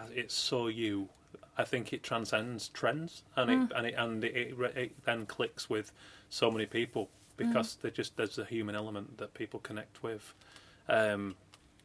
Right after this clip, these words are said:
Speaker 1: and I think that, I think that's a wonderful thing, and that's one of the things I admired when it was, it was Laura who's sat with us for this podcast, who, <laughs> who's, uh,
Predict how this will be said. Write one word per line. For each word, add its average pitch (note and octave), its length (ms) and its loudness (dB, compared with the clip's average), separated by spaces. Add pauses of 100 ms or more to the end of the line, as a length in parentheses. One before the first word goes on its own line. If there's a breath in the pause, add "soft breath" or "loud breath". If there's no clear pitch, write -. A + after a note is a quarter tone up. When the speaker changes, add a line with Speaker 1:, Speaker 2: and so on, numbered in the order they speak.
(120)
Speaker 1:
and A#2+ 100 -4
I A#2 60 -2
think A#2 160 -4
that, - 180 -4
I A#2 60 -2
think C3+ 120 -2
that's A#2 140 -4
a A2+ 40 -2
wonderful B2 340 0
thing, A2 280 4
and G#2 120 2
that's - 180 0
one C#3 80 4
of C3 60 2
the B2 80 2
things A#2+ 180 0
I A2+ 120 10
admired A2 360 4
when G#2 140 0
it - 320 -10
was, A#2 100 4
it A#2 160 6
was A2+ 160 0
Laura A2+ 400 8
who's G2 240 0 (260)
sat - 240 -4
with G#2+ 140 -2
us G#2 220 -2
for - 80 -18
this G#2 140 -6
podcast, - 520 -8
who, A2+ 240 6
<laughs> - 180 8
who's, A2+ 280 8
uh, A2+ 100 8